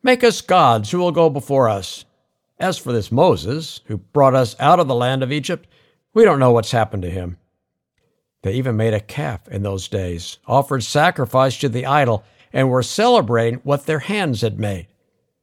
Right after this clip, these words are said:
God turned away and gave them up to worship the stars of heaven, as it is written in the book of the prophets, "House of Israel, did you bring me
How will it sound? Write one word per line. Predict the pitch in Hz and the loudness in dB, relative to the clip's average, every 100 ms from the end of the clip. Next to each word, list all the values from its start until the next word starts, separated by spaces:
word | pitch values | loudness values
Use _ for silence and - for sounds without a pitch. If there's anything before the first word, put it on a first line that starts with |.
| _ _ _ _ _ | _ _ _ _ _
God | 104 131 147 | 2 4 4
turned | - 139 131 | 2 2 2
away | 127 117 120 123 | 2 2 2 2
and | 113 | 0
gave | 123 131 | 0 0
them | 123 120 | 0 0
up | 127 - | -2 -4
to | - | -8
worship | 120 147 147 107 - | -4 -2 -2 -4 -8
the | - | -12
stars | 98 - 117 120 120 | -12 -4 -2 0 -2
of | 117 107 | -4 -4
heaven, | 123 131 131 - _ _ _ - | -4 -6 -10 -14 _ _ _ -6
as | 98 104 | -4 -4
it | 101 | -4
is | 101 135 | -4 -4
written | 147 - 85 - | -6 -6 -14 -10
in | 101 | -8
the | 101 | -6
book | 104 117 117 | -2 -2 -2
of | |
the | 104 | -6
prophets, | - 143 131 95 - - _ _ _ _ _ _ _ _ _ _ | 0 0 0 -4 -12 -16 _ _ _ _ _ _ _ _ _ _
"House | - 127 139 151 | -4 -2 -2 -2
of | 123 | -6
Israel, | 117 110 101 101 - _ _ _ _ | -6 -4 -2 -4 -6 _ _ _ _
did | - 127 - | -4 -4 -4
you | 202 | -4
bring | 160 147 | -2 0
me | 143 | 0